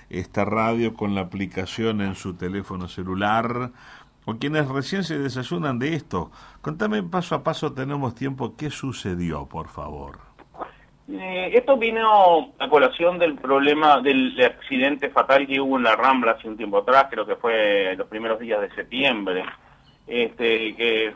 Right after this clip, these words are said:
Speaker 2: bueno, en el programa, en ese programa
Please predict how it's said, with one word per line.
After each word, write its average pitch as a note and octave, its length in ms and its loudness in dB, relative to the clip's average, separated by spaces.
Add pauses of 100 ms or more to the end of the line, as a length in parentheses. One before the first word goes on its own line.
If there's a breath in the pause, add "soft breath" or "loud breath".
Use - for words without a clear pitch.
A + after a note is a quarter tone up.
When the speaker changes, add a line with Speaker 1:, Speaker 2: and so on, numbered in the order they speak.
(140)
Speaker 2:
bueno, B2+ 480 0
en G2 500 -8
el A#2+ 200 -6
programa, C3 640 4
en A#2+ 340 -6
ese A2+ 160 -12
programa B2+ 580 4